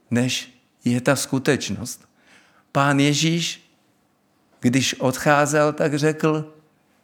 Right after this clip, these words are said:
„Zůstávejte v Jeruzalémě, dokud vám nepošlu svého pomocníka, který vás povede.“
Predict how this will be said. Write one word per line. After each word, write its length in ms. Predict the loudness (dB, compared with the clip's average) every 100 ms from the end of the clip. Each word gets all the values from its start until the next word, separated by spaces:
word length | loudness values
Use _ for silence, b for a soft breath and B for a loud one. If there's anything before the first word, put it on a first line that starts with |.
| _ -8
„Zůstávejte 840 | -2 0 2 4 4 2 0 0
v 80 | 2
Jeruzalémě, 960 | 4 4 2 2 4 4 2 2 0 -2 b b b b _ _
dokud 420 | -2 -2 0 0 4
vám 380 | 4 4 4
nepošlu 680 | 0 2 -2 0 2 2 0 -8
svého 500 | -6 2 4 6 4
pomocníka, 880 | 2 2 2 0 -4 -4 -6 -12 -18 _ b b b b
který 640 | 0 4 6 4 2 -2 -10 _ _ _ _ _ _ _ 0
vás 340 | 2 2 0
povede.“ 540 | 0 4 4 2 -4